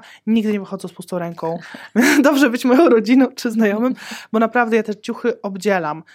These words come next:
Moim problemem jest tylko but, bo nikt nie ma takiej nogi jak ja i w sensie Madzia ma, ale tro-, czasem buty na nią pasują, e, natomiast mam problem z butami <laughs> czasami, że, że ten, ale powiem wam, że,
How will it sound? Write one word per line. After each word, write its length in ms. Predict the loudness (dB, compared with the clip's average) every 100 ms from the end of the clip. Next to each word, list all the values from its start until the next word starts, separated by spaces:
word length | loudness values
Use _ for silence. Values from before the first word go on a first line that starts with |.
| -20 _
Moim 180 | 0 0
problemem 260 | 2 -2 -2
jest 120 | -6
tylko 180 | -10 -8
but, 300 | -6 -6 -8
bo 380 | -2 2 2 0
nikt 220 | -4 -6
nie 60 |
ma 80 | -6
takiej 220 | -6 -8
nogi 180 | -8 -6
jak 180 | -8 -6
ja 160 | -4 -4
i 300 | -6 -12 -8
w 60 |
sensie 320 | -2 0 0 -2 _ -6
Madzia 320 | -4 -4 -4
ma, 220 | -4 -4
ale 160 | -6 -8
tro-, 160 | -10 -12 _ _
czasem 360 | -6 -4 -4 -8
buty 180 | -8 -10
na 80 |
nią 100 | -12
pasują, 420 | -12 -12 -6 -6 -6 -12 -20 -20 -20 _
e, 320 | -2 -2 -2 -4
natomiast 320 | -4 -4 -2
mam 160 | -2 -2
problem 260 | -2 -4
z 60 | -4
butami 400 | -4 0 0 2 2 4 2 2 -2 -4
<laughs> 460 | -10 -12 -14 -8
czasami, 360 | -8 -6 -6 -6
że, 220 | -8 -8
że 80 | -10
ten, 160 | -12 -4
ale 200 | 0 0
powiem 280 | 0 -2 0
wam, 160 | 0
że, 140 | 2